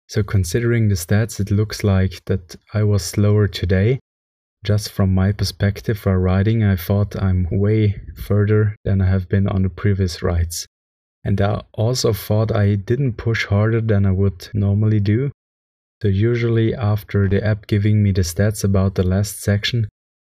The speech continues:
I'm putting in more effort or as much effort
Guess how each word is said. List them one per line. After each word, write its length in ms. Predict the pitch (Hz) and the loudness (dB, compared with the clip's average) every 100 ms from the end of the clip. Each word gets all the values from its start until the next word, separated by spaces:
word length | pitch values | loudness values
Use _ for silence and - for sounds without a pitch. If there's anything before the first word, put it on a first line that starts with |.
| - | -4
I'm 180 | 104 90 | -2 -2
putting 380 | - 113 107 | 0 0 2
in 180 | 107 101 | 2 2
more 400 | 98 101 107 107 | 2 2 2 0
effort 560 | 101 104 - 110 110 - | 0 0 0 0 -2 -4
or 480 | 101 98 92 90 - _ _ | -2 0 2 0 -6 _ _
as 220 | 113 - | -8 -2
much 300 | 95 101 101 | 0 0 0
effort 440 | 113 107 110 101 | -2 0 0 -2